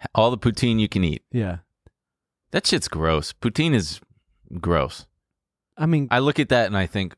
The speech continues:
Speaker 1: farts and sleepiness. That's just gonna
Speaker 2: It's
Speaker 1: make me
Speaker 2: definitely not
Speaker 1: gassy
Speaker 2: gross.
Speaker 1: and ti-, tired. <clears throat>
Speaker 2: Gravy and potatoes is objectively good.
Speaker 1: That's true.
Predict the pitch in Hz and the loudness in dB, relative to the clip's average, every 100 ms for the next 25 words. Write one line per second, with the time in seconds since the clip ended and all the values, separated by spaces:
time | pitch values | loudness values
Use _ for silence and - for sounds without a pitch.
0 | _ - 117 120 123 - - 98 90 101 | _ -2 2 2 0 -8 -8 -6 -6 -6
1 | 92 82 76 67 - _ _ _ _ - | -6 -8 -14 -18 -20 _ _ _ _ -8
2 | 101 - 101 113 104 101 202 311 196 160 | -8 -6 -4 -2 0 2 2 2 2 2
3 | 107 131 127 113 92 87 - _ - - | 2 2 0 -2 -4 -8 -10 _ -12 -8
4 | 95 92 85 - _ - 151 - _ - | -4 -4 -6 -10 _ -2 -2 -2 _ -2
5 | 139 160 190 185 160 147 143 120 113 107 | 2 4 4 0 0 2 2 0 -4 -6
6 | 98 95 - 98 - - - _ _ _ | -10 -12 -14 -16 -14 -14 -16 _ _ _
7 | _ _ _ _ _ _ _ 95 90 - | _ _ _ _ _ _ _ -4 -4 -4
8 | - | -12